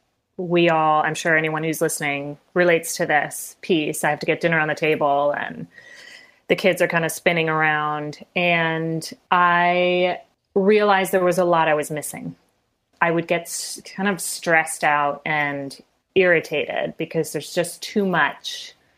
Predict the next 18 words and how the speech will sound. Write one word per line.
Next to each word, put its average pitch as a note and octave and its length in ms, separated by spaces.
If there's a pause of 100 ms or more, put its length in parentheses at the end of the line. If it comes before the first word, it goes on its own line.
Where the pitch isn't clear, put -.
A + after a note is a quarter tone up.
(160)
too A3 160
much, E3 280
too F3 140
much D#3 240
at - 80
the D#3 80
same D3 260
time. D#3 560 (1300)
Someone A#3 840 (140)
gave G3 260
me G3 100
the F#3+ 100
gift F#3 500
of E3 680 (400)
suggesting E3 800
perhaps E3 560
that D#3+ 520
I D#3 800